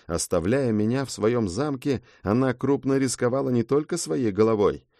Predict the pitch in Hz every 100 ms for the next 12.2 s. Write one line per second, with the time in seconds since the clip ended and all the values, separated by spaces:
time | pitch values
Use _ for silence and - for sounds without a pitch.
0 | _ - 107 120 127 135 - 139 131 131
1 | 127 117 123 - 120 127 127 151 117 69
2 | _ _ _ _ _ _ - 80 80 85
3 | - - 123 107 98 - 98 104 92 82
4 | 101 104 143 165 - 160 123 101 92 90
5 | 92 - 80 - - - _ _ _ 92
6 | 127 147 143 151 139 180 160 107 110 110
7 | 139 156 113 - 98 107 117 120 127 117
8 | 107 123 117 107 127 135 - 143 147 90
9 | - - _ _ _ - 85 110 120 110
10 | 110 123 123 117 - 113 117 - 123 110
11 | _ _ 123 113 113 120 123 139 135 90
12 | 80